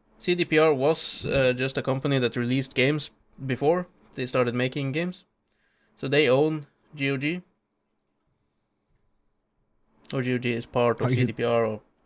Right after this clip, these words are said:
Speaker 1: there's something there. It's, it's basically their storefront. So yes. Uh, Witcher four, or whatever it will be called,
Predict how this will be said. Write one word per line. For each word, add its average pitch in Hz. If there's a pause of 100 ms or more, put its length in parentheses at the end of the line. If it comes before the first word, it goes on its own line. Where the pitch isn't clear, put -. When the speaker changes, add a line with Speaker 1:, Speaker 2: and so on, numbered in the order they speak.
(100)
Speaker 1:
there's 127
something 117
there. 110
It's, 127
it's -
basically 127
their 117
storefront. 123 (760)
So 147
yes. 127 (1700)
Uh, 120
Witcher 139
four, 143
or 120
whatever 123
it 120
will 123
be 123
called, 135